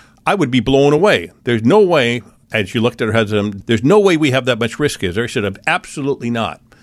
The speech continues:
Well, Dan, you and I know if somebody has an eighty percent portfolio of equities,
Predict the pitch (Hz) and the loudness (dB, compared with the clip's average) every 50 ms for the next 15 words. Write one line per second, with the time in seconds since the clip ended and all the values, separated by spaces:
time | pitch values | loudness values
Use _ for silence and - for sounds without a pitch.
0 | _ _ _ _ _ _ - 175 180 175 170 170 - _ _ - 147 170 170 165 | _ _ _ _ _ _ -2 2 4 4 4 2 -2 _ _ -4 -2 0 0 0
1 | 156 147 160 196 226 208 165 160 160 165 156 139 139 127 101 92 90 87 - - | 0 0 2 2 2 2 2 2 0 0 0 0 0 0 0 -2 -4 -8 -10 -8
2 | - 113 101 - - 139 143 160 175 170 165 151 131 147 143 131 110 117 104 - | -4 -4 -4 -2 -2 -2 -2 -2 -2 0 0 0 2 2 2 2 2 0 -2 -4
3 | - 127 123 135 151 165 175 165 - 151 - - 151 139 131 98 - - 135 - | -2 -2 -2 -2 0 -2 -2 -4 -4 -4 -4 -2 -2 -2 -2 -2 -2 -4 -4 -4
4 | - - 127 117 117 120 120 123 123 117 110 101 104 101 104 101 - - 95 87 | -2 -2 0 0 0 2 0 2 2 2 2 2 0 0 -2 -2 -2 -4 -4 -4
5 | 87 90 90 98 110 - | -2 -4 -4 -4 -6 -8